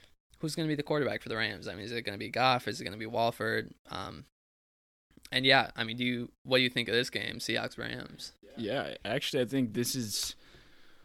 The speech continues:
Speaker 2: my, wa-, my one of two of the games to watch come Wild Card Weekend, um, just because I think it's one of the more interesting matchups. I think it's the third time these teams will meet, um, and,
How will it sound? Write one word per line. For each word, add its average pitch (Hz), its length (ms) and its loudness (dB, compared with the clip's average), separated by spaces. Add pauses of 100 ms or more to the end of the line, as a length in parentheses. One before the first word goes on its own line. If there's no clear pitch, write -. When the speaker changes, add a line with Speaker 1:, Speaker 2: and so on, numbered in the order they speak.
(480)
Speaker 2:
my, 120 200 -2
wa-, 139 280 2
my 147 200 8
one 160 200 10
of 160 200 4
two 190 520 10
of 143 340 8
the 131 220 8
games 131 420 6
to 120 80 -4
watch 104 560 0 (420)
come 113 220 0
Wild 104 340 0
Card 101 240 -4
Weekend, 98 640 -4
um, 98 420 -2
just 120 200 -4
because 113 300 -4
I 107 80 -2
think 117 280 -2
it's - 160 -8
one 110 120 -2
of 110 60 -2
the 107 60 -2
more 101 420 -2 (400)
interesting 117 520 -2
matchups. 101 540 -2
I 101 60 -6
think 110 120 -2
it's 107 100 -4
the 101 60 -14
third 107 400 -4
time 101 340 -4
these 101 140 -4
teams 101 300 -6
will 98 80 -6
meet, 98 560 -6 (100)
um, 73 460 -8 (880)
and, 110 420 -2